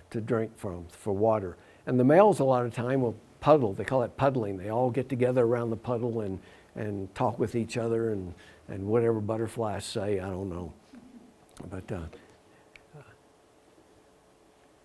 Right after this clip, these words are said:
I think probably almost every native plant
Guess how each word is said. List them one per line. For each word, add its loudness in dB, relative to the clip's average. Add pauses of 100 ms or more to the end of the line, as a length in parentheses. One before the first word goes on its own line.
(680)
I -2
think 4
probably 6
almost 2
every 6
native 4
plant 0